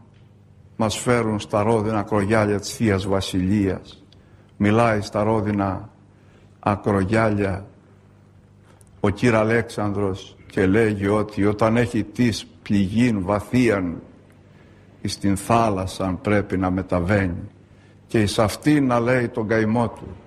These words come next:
Και η απεραντοσύνη της του δείχνει και του δίνει το μέγεθος όσο είναι δυνατόν της θεϊκής αγάπης τε-, και αγκάλης.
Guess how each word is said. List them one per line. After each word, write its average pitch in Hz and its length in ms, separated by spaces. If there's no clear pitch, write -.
Και 123 160
η 131 80
απεραντοσύνη 127 1040
της - 520
του 113 160
δείχνει 113 600
και 110 200
του 104 180
δίνει 104 680
το 113 160
μέγεθος 107 1000
όσο 123 340
είναι 120 200
δυνατόν 107 920
της - 240
θεϊκής 104 800
αγάπης 101 600
τε-, 92 300
και 95 180
αγκάλης. 90 840